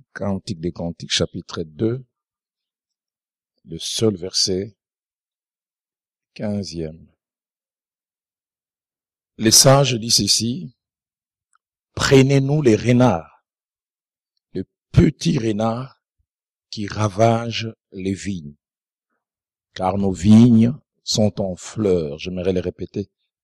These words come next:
Prenez-nous les renards. » D'autres versions disent, « Attrapez-nous ces renards. » Mais quel genre de renards ? Des tout petits qui ravagent les vignes, car nos vignes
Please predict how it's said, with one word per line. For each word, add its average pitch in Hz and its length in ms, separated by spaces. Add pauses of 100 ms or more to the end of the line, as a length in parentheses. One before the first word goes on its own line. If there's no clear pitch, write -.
Prenez-nous 135 600
les 98 140
renards. » 95 400
D'autres 101 260
versions 110 580 (460)
disent, « 104 320 (160)
Attrapez-nous 143 880
ces 98 200
renards. » 101 540 (1160)
Mais 98 140
quel 117 180
genre 120 240
de 117 80
renards ? 117 540 (240)
Des - 160 (180)
tout 240 160
petits - 580 (1500)
qui 98 180
ravagent 113 760
les 90 120
vignes, 113 480 (840)
car 110 220
nos 101 100
vignes 110 640